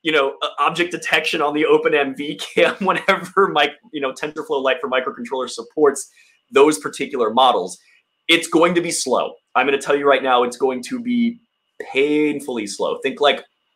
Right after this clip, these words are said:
less than a frame a second, because right now, the Raspberry Pi four does support MobileNet S S D, it does support yolo, you know, TensorFlow Lite,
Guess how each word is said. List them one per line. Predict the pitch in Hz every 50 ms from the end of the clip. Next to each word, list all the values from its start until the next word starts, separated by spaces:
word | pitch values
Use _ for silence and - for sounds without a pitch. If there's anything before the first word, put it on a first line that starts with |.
| _ _ _ _ _ -
less | 117 120 123 123 -
than | - 139
a | 131 120
frame | - - 123 120 107
a | -
second, | - - 104 90 - - 90 - -
because | 117 117 127 117
right | 117 120 131 139 135 151
now, | 151 151 190 220 208 165 139 127 120 113 113 117 117 - _ _ _ _ _ _ _ _ _ -
the | 127 135 131 131 123
Raspberry | 131 123 143 156 151 156 165 156 151 139
Pi | 135 - - - 135 131 127 127 123 123 123 123 123 123 123 120 117 120 _ _ _ _ _ _ _ _ _ _ _ _ _ _ _ _ _ _ _ _ _ - - -
four | - 175 165 135 110 95 87 85 104 170 226 240 _ _ _ _ _ _ _ _ _ _ _ _ _ _ -
does | 123 123 131 131 -
support | - 160 151 - - - 143 131 127 120 - - - - _ _ _ -
MobileNet | 123 120 123 120 123 120 117 113 113 107 - - -
S | 113 107 -
S | 104 101 101
D, | - 156 151 147
it | 143 -
does | 110 101 101 -
support | - 104 - - 101 - -
yolo, | 143 151 151 147 139 135 135 127 -
you | 117 110
know, | 104
TensorFlow | - 208 180 - 190 160 143 127 127
Lite, | 143 156 143 113 104 - -